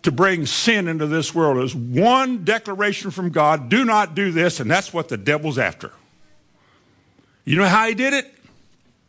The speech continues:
"Hath God said?"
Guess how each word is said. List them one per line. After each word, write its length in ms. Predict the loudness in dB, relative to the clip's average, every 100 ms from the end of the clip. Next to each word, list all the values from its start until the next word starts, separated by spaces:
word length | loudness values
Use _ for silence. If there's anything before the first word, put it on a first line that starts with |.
| _ _ _ _ _ _ _ _ _ _ -20
"Hath 600 | -2 2 2 2 -2 -10 -20 _ _ _ _ _ _ _ _ -2
God 600 | 2 4 4 4 0 -8 -20 -20 -20 -20 _ _ _ _ _ _
said?" 760 | -8 -4 -4 -4 -8 -14 -18